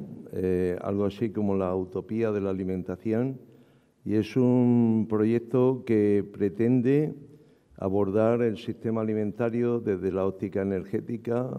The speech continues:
desde el impacto medioambiental y desde la exclusión social. Por resumir, lo que pienso que, que voy a desarrollar ahora después, nuestro proyecto pretende dar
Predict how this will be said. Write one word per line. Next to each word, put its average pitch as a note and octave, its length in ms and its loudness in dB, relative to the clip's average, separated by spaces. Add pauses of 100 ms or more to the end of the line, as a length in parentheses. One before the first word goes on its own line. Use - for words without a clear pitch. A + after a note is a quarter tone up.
(180)
desde F2+ 320 -4
el F2+ 80 -4
impacto G2+ 560 -4
medioambiental G2+ 960 0 (420)
y F#2+ 120 -6
desde G2+ 280 -2
la G2 100 -2
exclusión F#2 500 -8
social. - 480 -12 (640)
Por G2+ 420 2
resumir, A2 580 0 (200)
lo F2+ 180 -4
que E2+ 420 -2 (120)
pienso G2 420 0
que, D#2 320 -4 (140)
que E2 100 -4
voy F2+ 140 -2
a F#2+ 80 0
desarrollar F#2+ 680 0
ahora F2+ 280 2
después, G2 600 0 (760)
nuestro G2 280 -2
proyecto G#2 540 0
pretende A2+ 500 2
dar A2 300 4